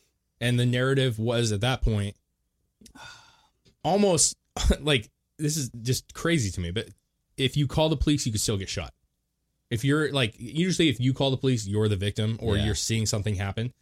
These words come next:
Speaker 1: They're trying to play it off like this lady called the police for help and they shot her.
Speaker 2: Brianna Teets, thank you for that super chat. "The media set the stage." That
Speaker 1: Jeffrey
Speaker 2: ju-
Speaker 1: Jodwin.
Speaker 2: Uh-oh, hold on.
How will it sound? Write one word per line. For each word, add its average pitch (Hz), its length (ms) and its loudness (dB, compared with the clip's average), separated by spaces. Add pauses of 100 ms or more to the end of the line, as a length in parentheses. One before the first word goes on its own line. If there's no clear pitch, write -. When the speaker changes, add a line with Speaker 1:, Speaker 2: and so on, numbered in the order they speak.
(600)
Speaker 1:
They're 151 140 4
trying 175 260 0
to - 60 -2
play 147 160 2
it 143 60 4
off 139 220 0
like 117 240 0 (420)
this 185 220 4
lady 165 180 2
called 208 400 0
the 160 40 0
police 110 300 -2
for 101 140 -6
help 101 320 -4
and 120 200 -2
they 131 100 2
shot 113 320 0
her. 123 220 0 (400)
Speaker 2:
Brianna 107 440 0
Teets, - 520 -2 (760)
thank 107 220 0
you 113 60 -2
for 113 120 -6
that 107 160 -2
super 107 240 -2
chat. 95 300 -2
"The 101 80 -4
media 117 340 0
set 117 220 -2
the 110 60 -6
stage." 127 480 2
That 92 60 -6 (220)
Speaker 1:
Jeffrey 101 360 -2
Speaker 2:
ju- 85 180 -6 (120)
Speaker 1:
Jodwin. 98 440 -4 (220)
Speaker 2:
Uh-oh, 131 320 2
hold 139 240 2
on. 104 180 0